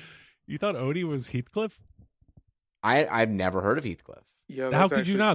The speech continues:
Speaker 3: pretty
Speaker 1: was
Speaker 3: funny.
Speaker 1: cartoons. It was a, it was in a, there was, like, animated shows. There was cartoons in the
Speaker 2: Not
Speaker 1: paper.
Speaker 2: one moment of my life did I know Heathcliff,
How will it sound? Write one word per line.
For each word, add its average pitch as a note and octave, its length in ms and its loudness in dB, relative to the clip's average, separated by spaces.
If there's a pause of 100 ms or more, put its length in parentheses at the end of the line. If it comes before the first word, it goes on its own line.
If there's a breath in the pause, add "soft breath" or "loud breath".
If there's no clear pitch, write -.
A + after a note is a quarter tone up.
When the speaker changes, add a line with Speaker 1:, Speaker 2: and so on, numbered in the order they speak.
(120)
Speaker 3:
pretty - 40 4
Speaker 1:
was A#2 100 -2
Speaker 3:
funny. C3 100 -8
Speaker 1:
cartoons. D#3+ 600 -2
It C#3 100 -2
was B2+ 200 -4
a, C3+ 60 -2
it B2 180 -6
was B2+ 200 -4
in C3+ 120 -4
a, A#2 380 -4
there B2+ 80 -2
was, A#2 80 -2
like, B2 180 -2
animated E3 480 0
shows. F#3 340 0
There A#2+ 160 0
was A2+ 160 -4
cartoons C#3 400 -4
in F#2+ 80 0
the G#2+ 60 2
Speaker 2:
Not B2+ 100 4
Speaker 1:
paper. F#3 280 -4
Speaker 2:
one A#2+ 340 0
moment C3+ 380 2
of G#2+ 80 0
my G#2+ 140 0
life G2+ 380 0
did G2 120 0
I F#2 180 0
know G2 360 -2
Heathcliff, G#2+ 720 -6